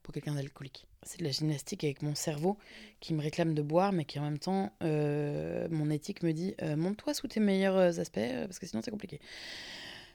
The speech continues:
Sur ce terrain-là, euh, je veux pas jouer en fait, je veux pas jouer.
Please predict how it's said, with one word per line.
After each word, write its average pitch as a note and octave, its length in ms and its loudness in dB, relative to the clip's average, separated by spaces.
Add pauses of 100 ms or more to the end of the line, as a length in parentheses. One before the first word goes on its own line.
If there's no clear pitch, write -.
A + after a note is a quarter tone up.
(340)
Sur - 280 -4
ce - 60 -6
terrain-là, G3+ 500 6
euh, F3 60 6
je D3+ 120 -4
veux E3+ 100 0
pas E3+ 160 2
jouer F3+ 200 2
en C#3+ 60 -4
fait, - 300 -10
je D#3+ 120 -8
veux D#3 80 -4
pas D3+ 140 -4
jouer. E3 180 -8